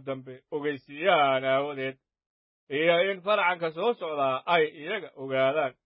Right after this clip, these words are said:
kuwaasoo ah carruurta hadda kadib dhalanaysa, kuwaasoo iyana kici doona, oo carruurtooda u sheegi doona, inay rajadooda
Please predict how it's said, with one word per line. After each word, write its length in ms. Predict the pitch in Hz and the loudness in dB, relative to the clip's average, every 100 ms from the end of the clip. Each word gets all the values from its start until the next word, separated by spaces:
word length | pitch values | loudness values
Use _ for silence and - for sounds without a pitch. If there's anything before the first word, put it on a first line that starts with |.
| _ _ 185 | _ _ -2
kuwaasoo 560 | 196 165 147 180 214 | 2 2 2 0 0
ah 160 | 143 131 _ _ _ 131 | 0 -2 _ _ _ 0
carruurta 760 | 139 143 190 240 - 131 127 143 | 0 2 -2 -2 -6 -10 -8 -2
hadda 300 | 214 165 131 | -2 -4 -12
kadib 380 | 127 123 143 - 160 | -12 -10 -14 -8 2
dhalanaysa, 520 | 143 156 135 123 139 _ _ _ _ _ _ _ - | 4 4 0 -6 -12 _ _ _ _ _ _ _ -4
kuwaasoo 720 | 202 196 175 170 196 185 156 156 | 4 6 6 4 0 2 2 -2
iyana 320 | 147 160 196 | -4 -2 -2
kici 260 | 247 196 151 | -2 0 0
doona, 360 | 131 131 127 127 _ _ _ _ 170 | -2 -6 -6 -10 _ _ _ _ 4
oo 160 | 170 | 6
carruurtooda 840 | 156 151 185 277 269 180 143 131 | 6 0 -2 -8 -6 -6 -6 -6
u 100 | 226 | -8
sheegi 320 | - 151 143 127 | -4 -4 -4 -6
doona, 360 | 127 127 147 - _ _ _ _ _ _ 143 | -8 -4 -4 -6 _ _ _ _ _ _ 0
inay 380 | 170 190 180 170 | 2 4 4 2
rajadooda 720 | 170 - 220 202 180 170 | -2 0 0 0 -2 -2